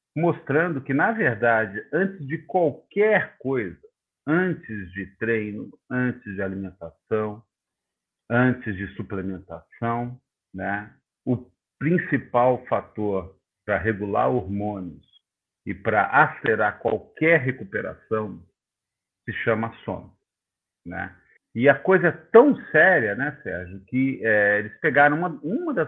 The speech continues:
das centenas, milhares de pesquisas que eles fizeram, foi de pegar um grupo, né, de dois grupos de estudantes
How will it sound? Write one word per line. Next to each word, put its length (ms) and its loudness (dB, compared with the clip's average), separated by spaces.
das 260 -6
centenas, 640 -2
milhares 380 -2
de 60 -20
pesquisas 420 -14
que 60 -10
eles 240 -10
fizeram, 580 -2
foi 140 -8
de 100 -16
pegar 280 -4
um 120 0
grupo, 460 -6
né, 180 -6
de 80 -4
dois 300 2
grupos 280 -6
de 100 -8
estudantes 600 -4